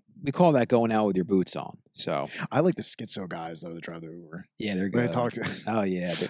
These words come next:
Speaker 2: especially with, like, all the mask stuff with the covid.
Speaker 1: Oh, yeah, they all get upset
Speaker 2: I'd, like,
Speaker 1: about
Speaker 2: get
Speaker 1: it.
Speaker 2: in and be like, you know, like, "Hey, can I,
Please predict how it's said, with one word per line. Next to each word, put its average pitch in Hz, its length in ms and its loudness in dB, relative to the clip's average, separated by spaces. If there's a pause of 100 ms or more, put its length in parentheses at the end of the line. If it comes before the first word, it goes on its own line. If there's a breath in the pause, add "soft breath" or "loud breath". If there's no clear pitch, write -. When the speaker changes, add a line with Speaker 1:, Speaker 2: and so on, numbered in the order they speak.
Speaker 2:
especially 175 240 2
with, 165 120 4
like, 135 100 2
all 123 80 0
the 110 80 -4
mask 101 380 -4
stuff 123 180 -2
with 104 100 -4
the - 80 -10
covid. 117 460 -2
Speaker 1:
Oh, 98 140 2
yeah, 95 200 0
they 87 60 0
all 87 200 0
get 85 140 -2
upset 127 220 0
Speaker 2:
I'd, 78 80 -2
like, 82 100 2
Speaker 1:
about 82 120 0
Speaker 2:
get 82 80 2
Speaker 1:
it. 120 60 2
Speaker 2:
in 117 140 0
and 107 100 -4
be 104 120 -4
like, 95 260 -10
you 98 60 -10
know, 76 140 -20 (220)
like, 87 160 -20 (540)
"Hey, 120 240 -2
can 110 160 -4
I, 131 80 0